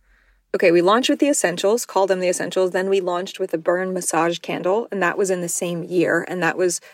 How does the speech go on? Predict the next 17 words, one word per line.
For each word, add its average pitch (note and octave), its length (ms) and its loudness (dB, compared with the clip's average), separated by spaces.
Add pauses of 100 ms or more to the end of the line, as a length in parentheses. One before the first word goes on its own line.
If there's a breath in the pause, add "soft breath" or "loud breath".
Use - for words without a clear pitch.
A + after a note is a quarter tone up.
(100)
kind G3 160 2
of F3+ 100 0
our E3 120 2
first - 340 0
foray E3+ 460 2
into E3+ 260 -4
anything, E3+ 540 -6
what F3+ 120 -4
we E3+ 140 0
said, - 220 -4
beyond D#3+ 320 0
the - 20 -8
bedroom. F#3+ 420 0 (520 loud breath)
Then A3+ 240 6
we B3 100 6
launched G3+ 440 2
in, F3 320 -8